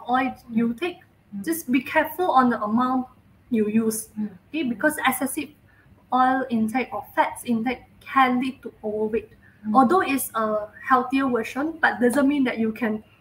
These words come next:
Speaker 1: overeat.
Speaker 2: Mm.
Speaker 1: Uh, you can, when you cook your vegetable, you just pour as much as possible.
Speaker 2: I see.
Speaker 1: Yeah.
Speaker 2: Okay, thank you so much, Hui Tong. Uh,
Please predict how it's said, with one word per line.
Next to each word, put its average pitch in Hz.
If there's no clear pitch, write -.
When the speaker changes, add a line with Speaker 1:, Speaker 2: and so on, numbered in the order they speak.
Speaker 1:
overeat. 240
Speaker 2:
Mm. 214
Speaker 1:
Uh, 220
you 226
can, 247
when 233
you 226
cook -
your 214
vegetable, 240
you 233
just -
pour 240
as -
much 220
as 196
possible. 202
Speaker 2:
I 175
see. 202
Speaker 1:
Yeah. 214
Speaker 2:
Okay, -
thank 302
you 370
so 392
much, 339
Hui -
Tong. 294
Uh, 247